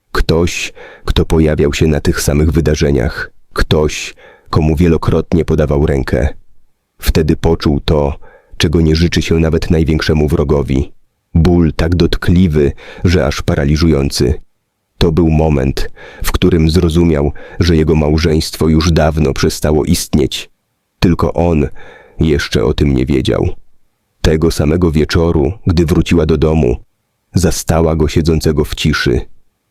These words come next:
Nie krzyczał, nie oskarżał, nie rzucał oskarżeń. Tylko zapytał, jak długo. Jej twarz zbladła. Milczała przez kilka sekund,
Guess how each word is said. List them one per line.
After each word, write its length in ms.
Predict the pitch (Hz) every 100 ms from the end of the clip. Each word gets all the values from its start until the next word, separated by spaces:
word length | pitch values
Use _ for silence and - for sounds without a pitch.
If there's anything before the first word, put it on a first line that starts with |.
| _ -
Nie 120 | 80
krzyczał, 520 | - 85 78 52 50 - - -
nie 140 | 82
oskarżał, 760 | 80 - 82 82 80 80 62 69 - _ _ -
nie 140 | 85
rzucał 320 | 85 92 - 71
oskarżeń. 680 | - - 73 73 71 60 - - _ _ _
Tylko 240 | 101 92
zapytał, 460 | 92 90 92 - 78 - - -
jak 160 | 90
długo. 480 | 87 92 87 58 - - _ _ _ _ _ -
Jej 160 | 85
twarz 380 | - - 80 82
zbladła. 540 | 82 82 82 80 50 - - - _ _ _
Milczała 500 | 98 92 82 76 76
przez 240 | - 82
kilka 260 | - 87 80
sekund, 520 | - 85 82 78 -